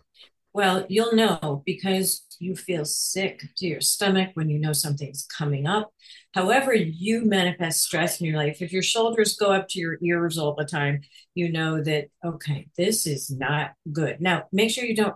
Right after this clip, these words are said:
manufacture that and blow it up in your mind, because it's a tendency to go for the negative protective part. And that's a good thing. But it's also, we don't want to feed into making it worse than it actually is.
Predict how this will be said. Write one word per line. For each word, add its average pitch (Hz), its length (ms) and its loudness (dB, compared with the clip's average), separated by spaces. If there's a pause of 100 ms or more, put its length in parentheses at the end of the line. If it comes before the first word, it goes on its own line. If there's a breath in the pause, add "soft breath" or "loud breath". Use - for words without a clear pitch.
manufacture 170 680 -2
that 240 280 0 (420 loud breath)
and 165 160 0
blow 175 220 2
it 160 100 0
up 185 320 0
in 170 140 -2
your 147 120 -2
mind, 196 380 2
because 170 320 -6
it's - 260 -10 (140)
a 165 80 0
tendency 208 760 2
to 156 120 -4
go 160 320 -2
for 170 120 -6
the 160 100 2
negative 156 560 0
protective 165 580 -2 (160)
part. 139 280 -2 (520 soft breath)
And 175 140 4
that's 170 220 0
a 180 60 -6
good 427 280 4
thing. 143 360 -4 (380)
But 185 460 2 (260)
it's 190 180 -4
also, 175 640 -2
we 180 100 -2
don't 202 260 2
want 175 140 -2
to 147 140 -6 (420)
feed 175 300 2
into 156 260 2
making 151 300 0
it 139 120 0
worse 151 380 -2
than 143 180 0
it 139 120 -4
actually 135 640 -8
is. - 400 -8